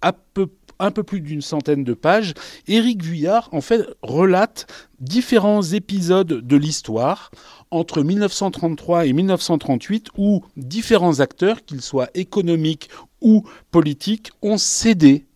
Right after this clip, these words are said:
aux nazis et entraîné leur prise du pouvoir et facilité leur prise du pouvoir.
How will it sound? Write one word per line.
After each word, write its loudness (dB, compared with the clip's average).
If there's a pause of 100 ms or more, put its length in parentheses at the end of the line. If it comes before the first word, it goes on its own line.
(160)
aux 4
nazis 2 (360)
et 2
entraîné -2
leur -2
prise -6
du -8
pouvoir 2
et -6
facilité -4
leur -2
prise -6
du -8
pouvoir. -10